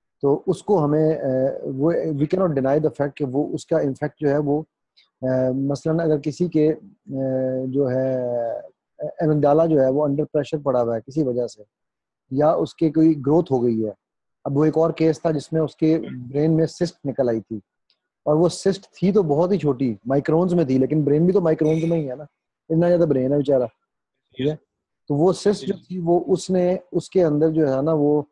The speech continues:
Speaker 1: अ, अ, सारी activity उसकी dull कर दिया हुआ था उसको, तो वो बिल्कुल हर वक्त सोना और चिड़चिड़े रहना और ये वो। The minute they removed the cyst, the, the guy is now twenty-one years old जिसकी वो story है, and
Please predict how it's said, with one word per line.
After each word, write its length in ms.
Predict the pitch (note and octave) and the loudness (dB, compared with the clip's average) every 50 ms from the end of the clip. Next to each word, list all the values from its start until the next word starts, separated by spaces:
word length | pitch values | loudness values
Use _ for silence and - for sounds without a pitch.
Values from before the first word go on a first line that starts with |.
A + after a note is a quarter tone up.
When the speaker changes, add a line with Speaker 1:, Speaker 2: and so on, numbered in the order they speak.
| _ _ _ _ _ _ _ - - | _ _ _ _ _ _ _ -6 -4
Speaker 1:
अ, 20 | |
अ, 600 | C3+ C3 C3+ C#3+ - - C#3 C#3+ C#3 - - - - | -2 0 0 0 -2 -2 -2 -2 -2 -2 -4 -6 -6
सारी 300 | - - D#3 D3+ F3 F3 | -4 0 2 4 4 4
activity 380 | E3 - - D#3+ D#3 D3+ F3 | 4 2 2 0 0 2 0
उसकी 240 | F3 D#3 - - E3+ D3 C3+ - | 0 -2 -2 -2 -4 -4 -4 -6
dull 320 | D3+ D3 D3 D3+ D#3+ F3+ E3+ | -6 -4 0 2 2 2 2
कर 140 | F3 D3 | 2 0
दिया 180 | C3 B2+ C#3 C3+ | 2 2 0 2
हुआ 140 | C3 C3+ B2+ | 2 2 0
था 80 | B2 | 0
उसको, 240 | B2+ A#2 - - C3+ | -2 -6 -6 -8 -6
तो 80 | C#3 D#3 | -4 -2
वो 100 | D#3+ E3 | -2 0
बिल्कुल 300 | D#3 E3+ F3+ E3+ F#3+ D3+ | 0 0 0 0 0 0
हर 80 | D3+ | 0
वक्त 280 | D#3 D3+ D3+ D#3+ D3+ - | -2 -2 -2 -2 -4 -4
सोना 300 | - - D3 D3 D3+ D3+ | -6 -8 -8 -6 -6 -4
और 440 | D3 D3 D3 D3 C#3+ C#3+ C#3 C3 A#2 _ _ _ _ _ _ | -4 -4 -2 -2 0 -2 -2 -2 -6 _ _ _ _ _ _
चिड़चिड़े 320 | - D#3 C#3 - D3 D#3 D3 | -6 -6 -6 -4 -2 -2 0
रहना 420 | C#3+ C#3 C#3 C#3+ C#3+ C#3+ C#3+ C#3 | 0 -2 -4 -4 -6 -6 -6 -6
और 140 | C#3 C3+ C3 | -6 -6 -4
ये 160 | C3+ D3 D3 | -4 -2 -2
वो। 240 | C3+ C3 C3+ C3 _ _ _ _ _ _ _ _ _ _ C#3+ | -2 -4 -6 -8 _ _ _ _ _ _ _ _ _ _ -4
The 120 | D3 D3 | -4 -2
minute 240 | D3 D#3 F3 G#3 G#3 | 0 0 0 0 0
they 180 | F#3 F#3+ F3 D#3+ | 0 0 0 0
removed 320 | D3 D3 D#3+ G3+ G3 F#3 | 0 0 0 0 0 -2
the 120 | E3+ D#3+ | -2 -4
cyst, 300 | - - - C3+ - - _ _ _ _ _ _ _ _ _ _ _ _ _ _ _ _ - B2 | -4 -4 -6 -6 -6 -8 _ _ _ _ _ _ _ _ _ _ _ _ _ _ _ _ -18 -14
the, 540 | B2 B2 C3+ C3+ C3+ C3 B2+ B2+ B2+ B2 | -10 -8 -6 -4 -4 -4 -4 -4 -6 -6
the 200 | B2 B2 B2 C3 A#2+ - | -8 -10 -10 -10 -6 -4
guy 200 | C#3 D3+ D#3 D#3 D#3 - - | -2 0 0 0 -2 -4 -8
is 60 | D3+ | -8
now 220 | B2+ C3+ C#3 C#3+ C#3+ - | -6 -4 -2 -2 -2 -2
twenty-one 340 | D3+ D3 C#3 D3+ D3+ D#3+ D#3+ | -4 -4 -2 0 0 0 0
years 260 | D3+ D3 D3 C#3+ C3 | 2 0 0 2 2
old 180 | C#3+ D3+ D3 C#3+ | 2 2 2 0
जिसकी 260 | C3 - _ - C3+ | -2 -6 _ -6 -6
वो 80 | C3 | -6
story 340 | A2+ - C3+ B2+ C3 C#3 C3 | -6 -4 -6 -4 -4 -4 -4
है, 120 | A#2+ G#2+ - _ _ _ _ _ _ _ _ _ _ _ _ - | -6 -6 -8 _ _ _ _ _ _ _ _ _ _ _ _ -10
and 320 | B2+ B2+ C3 C3 B2+ B2+ | -8 -6 -6 -6 -6 -8